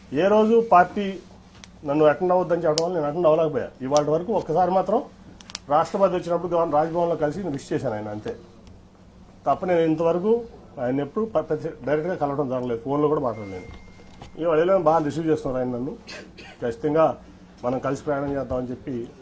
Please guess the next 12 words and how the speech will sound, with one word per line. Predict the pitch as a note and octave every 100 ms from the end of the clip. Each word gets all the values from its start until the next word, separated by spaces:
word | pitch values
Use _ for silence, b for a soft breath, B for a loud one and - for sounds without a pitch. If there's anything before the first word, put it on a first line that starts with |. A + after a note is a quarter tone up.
| - - - D#3
ఆయన | A#2
చెప్పారు. | A#2 A2+ B2+ D3+ - - - - - -
కాబట్టి | B2+ C3 C3 E3 D3+ D3+ - - -
నేను | A#2+ A2
పార్టీకి | A#2 A2+ C3
రాజీనామా | C3 C3 C3+ B2+
చేశాను | C3 B2 C3 B2+
కాబట్టి | B2+ C3 G3
ఇప్పుడు | F3 D3+
నేను | C3 C3
ఫ్రీ | A2+ D3
బర్డ్ని. | C3 G2